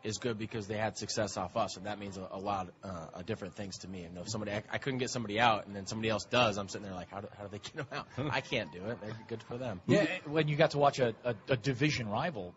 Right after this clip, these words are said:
Speaker 3: do it, I mean, you got to see Kipnis all the time. You got to see Jose Ramirez all the time. I mean, this is, these are guys who, as a lefty, you're probably gonna come in and have to turn on.
Speaker 1: Yeah, it, they were tough, and, uh,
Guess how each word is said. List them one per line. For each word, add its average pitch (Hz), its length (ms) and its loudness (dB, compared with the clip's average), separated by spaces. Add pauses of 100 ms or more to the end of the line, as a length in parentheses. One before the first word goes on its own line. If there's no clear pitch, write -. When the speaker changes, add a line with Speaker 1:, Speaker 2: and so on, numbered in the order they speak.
(120)
Speaker 3:
do 156 180 4
it, 135 60 4
I 113 40 2
mean, 117 100 -2
you 120 60 0
got 120 100 2
to - 60 -6
see 107 100 -6
Kipnis 127 460 -4
all 110 120 0
the 101 80 -6
time. 101 240 -4
You 107 100 0
got 110 160 6
to 107 80 -6
see 104 200 -4
Jose 101 280 -4
Ramirez 127 460 2
all 117 100 2
the 101 100 -4
time. 98 260 -4
I 101 40 -2
mean, 104 120 0
this 123 180 -2
is, 117 200 -6
these 131 160 -2
are 127 40 -4
guys 117 280 4
who, 107 240 -2
as 104 120 -2
a 107 40 -2
lefty, 123 360 4
you're 101 260 -2 (140)
probably 120 220 2
gonna 104 100 -2
come 107 180 -4
in 101 100 0
and 95 200 -4 (120)
have 104 120 -6
to 92 80 -12
turn 104 220 -4
on. - 160 0
Speaker 1:
Yeah, 123 340 6
it, 117 340 2
they 131 100 8
were 127 120 6
tough, 113 340 4
and, 98 260 -2
uh, 95 280 0